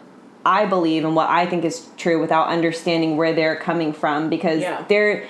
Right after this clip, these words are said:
Speaker 1: there's validity, obviously, if there's some sort of conflict, the other person is feeling some type of way. Let me think about why that is. Was it something I said? Was it, like, my,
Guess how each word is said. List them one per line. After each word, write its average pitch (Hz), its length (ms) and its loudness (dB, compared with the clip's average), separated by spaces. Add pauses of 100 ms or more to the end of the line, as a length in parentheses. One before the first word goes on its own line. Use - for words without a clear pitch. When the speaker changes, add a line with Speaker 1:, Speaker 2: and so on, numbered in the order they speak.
(180)
Speaker 1:
there's 247 240 2
validity, 208 760 2
obviously, 170 720 2
if 165 140 -4
there's 170 220 0
some 170 100 0
sort 165 200 0
of 160 80 -4
conflict, 170 440 0
the 165 120 0
other 170 180 2
person 165 460 -2
is 156 120 -6
feeling 160 520 -2
some 170 180 -2
type 156 220 -2
of 151 60 -2
way. 151 520 2 (340)
Let 190 140 4
me 185 100 2
think 185 180 0
about 151 280 2
why 165 240 4
that 151 180 2
is. 160 280 0
Was 160 180 0
it 156 60 -6
something 160 280 0
I 156 100 0
said? 208 640 2 (280)
Was 180 180 4
it, 165 220 2
like, 151 220 2
my, 147 340 2